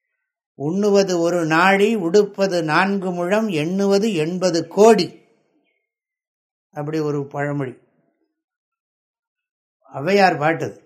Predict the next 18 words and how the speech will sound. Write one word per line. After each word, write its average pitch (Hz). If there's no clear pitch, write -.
"உண்ணுவது 185
ஒரு 165
நாழி, 190
உடுப்பது 185
நான்கு 185
முழம், 220
எண்ணுவது 208
எண்பது 175
கோடி. 196
உடலுக்கு 214
ஒன்பது 202
வாசல், 196
மனதுக்கு 185
எண்பது 185
வாசல்ங்கிறான்." 127
அது 185
கணக்கு 170
போட்டு, 165